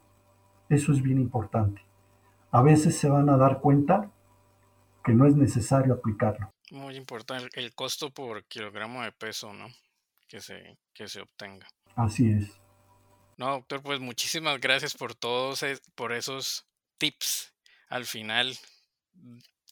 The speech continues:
Speaker 2: que se me hacen a mí cruciales. En el caso de, de una sección que, que, que se está implementando en el, en el Avipodcast, que es de nominación. Entonces,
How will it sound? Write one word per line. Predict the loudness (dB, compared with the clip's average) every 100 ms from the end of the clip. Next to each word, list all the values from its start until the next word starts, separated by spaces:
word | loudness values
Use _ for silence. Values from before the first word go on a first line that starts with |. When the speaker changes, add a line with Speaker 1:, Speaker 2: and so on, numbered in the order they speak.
| -20 -16
Speaker 2:
que | -12
se | -10 -10
me | -10
hacen | -10 -8
a | -10
mí | -10 -14
cruciales. | -14 -10 -4 -2 -2 -4 -14 -18 _
En | -10 -6
el | -6 -4
caso | -2 -2 -2 -6
de, | -4 -2 -2 -6 -10 -16 -20
de | -10 -8 -8 -8 -8 -8 -10 -12 -10
una | -6 -4
sección | -4 -6 -6 -6 -4
que, | -4 -4 -6 _
que, | -10 -8 -8 -10
que | -14 -10
se | -8
está | -8 -8
implementando | -8 -8 -8 -6 -6 -6 -8
en | -8
el, | -8 -8 -12 -20 _ _ _ -18
en | -14
el | -10 -8
Avipodcast, | -8 -10 -10 -10 -8 -10 -10
que | -10
es | -10 -6
de | -6 -6
nominación. | -8 -8 -8 -8 -6 -6 -6 -8 -10 -20 _ _ _ -20 _ -16
Entonces, | -16 -12 -10 -8 -6 -4 -4 -4 -6 -10